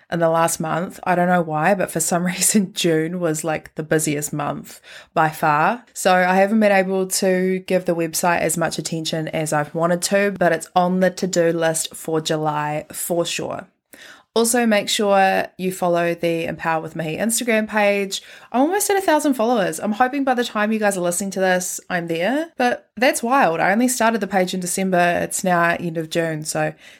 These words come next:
thank you if you are already following the Instagram page. Feel free to flick me a message if you are with episode requests, if there's something that you really want me to talk about, or if there's someone that you really want me to get on the podcast as a guest.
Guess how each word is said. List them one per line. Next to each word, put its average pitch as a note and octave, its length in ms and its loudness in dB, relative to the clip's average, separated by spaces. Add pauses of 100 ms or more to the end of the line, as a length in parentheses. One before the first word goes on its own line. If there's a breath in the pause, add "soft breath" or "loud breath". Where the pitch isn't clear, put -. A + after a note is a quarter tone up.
thank - 360 0
you G#3 80 2
if F#3 380 0
you F3+ 80 0
are E3+ 220 4
already E3+ 260 0
following E3 320 -4
the D#3 60 -6
Instagram D#3+ 500 -6
page. D3+ 540 -4 (300 loud breath)
Feel B3 220 2
free B3 180 2
to A3+ 40 0
flick - 220 -4
me G3 100 -2
a F#3 60 0
message F3 520 2
if F3 200 -2
you D#3+ 200 -4
are G#3 300 4
with F3+ 160 0
episode F#3 440 -4
requests, F#3+ 480 -4
if F3+ 120 -4
there's E3 220 -4
something E3+ 580 -2
that E3 140 -6
you D#3+ 140 -6
really E3 200 0
want D#3+ 160 -2
me E3 80 -4
to D#3 80 -2
talk F#3+ 240 -6
about, F3+ 360 4
or D#3+ 100 0
if D#3+ 100 -10
there's D#3+ 160 -2
someone F#3 600 0
that F#3 100 4
you D#3+ 140 -2
really F3+ 260 0
want E3+ 160 -2
me E3+ 80 -4
to E3 60 -6
get D#3+ 160 -2
on D#3 100 0
the D#3 80 -6
podcast D#3 460 -8
as D#3+ 160 -8
a D#3 40 -10
guest. B3+ 480 -4